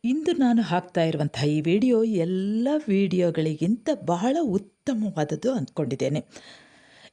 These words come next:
ಇದನ್ನು ಕೇಳ್ತಾ ಇರುವಂತಹ ನಿಮಗೂ ಕೂಡ ತುಂಬ ಉಪಯುಕ್ತವಾಗಿಯೇ ಆಗ್ತದೆ. ಹಾಗೆ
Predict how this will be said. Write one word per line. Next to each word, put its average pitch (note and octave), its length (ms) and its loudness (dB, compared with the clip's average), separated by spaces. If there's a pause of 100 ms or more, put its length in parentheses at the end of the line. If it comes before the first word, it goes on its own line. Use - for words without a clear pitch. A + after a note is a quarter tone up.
ಇದನ್ನು F4 460 -2
ಕೇಳ್ತಾ C4 540 2
ಇರುವಂತಹ G3+ 760 0
ನಿಮಗೂ G3+ 680 2
ಕೂಡ C4 240 0 (100)
ತುಂಬ G#3 580 0
ಉಪಯುಕ್ತವಾಗಿಯೇ E3 1300 -2
ಆಗ್ತದೆ. - 460 -12 (540)
ಹಾಗೆ C4+ 680 -2